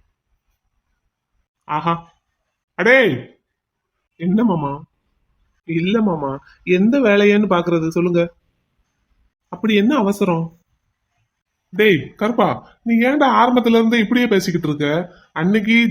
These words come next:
ஜாதகத்தை கொண்டு போய் கொடுத்துட்டு வான்னு சொன்னதுக்கும் தரகர் மூலமா கொடுத்து விடுவோன்னு சொன்னேன். இன்னைக்கும் இப்படி பேசுற, ஏன் அப்படி தட்டி தட்டி பேசிக்கிட்டே இருக்க? மாமா,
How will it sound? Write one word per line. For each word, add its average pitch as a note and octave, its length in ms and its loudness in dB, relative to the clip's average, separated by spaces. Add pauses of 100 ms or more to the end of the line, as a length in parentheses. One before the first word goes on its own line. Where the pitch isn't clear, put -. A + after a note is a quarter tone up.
ஜாதகத்தை A3 460 2
கொண்டு G3+ 240 0
போய் G#3+ 160 0
கொடுத்துட்டு G#3 320 -2
வான்னு G#3+ 220 2
சொன்னதுக்கும் G#3 500 0 (160)
தரகர் G#3 380 2
மூலமா G#3 260 4
கொடுத்து F#3+ 280 0
விடுவோன்னு F3 360 2
சொன்னேன். C#3 280 -4 (360)
இன்னைக்கும் C4 360 0
இப்படி G3 240 0
பேசுற, G3+ 240 -2 (400)
ஏன் D#4 100 0
அப்படி C4+ 180 0
தட்டி G#3+ 200 0
தட்டி A#3 200 -2
பேசிக்கிட்டே G#3 400 0
இருக்க? F3+ 180 0 (2000)
மாமா, A#3 260 0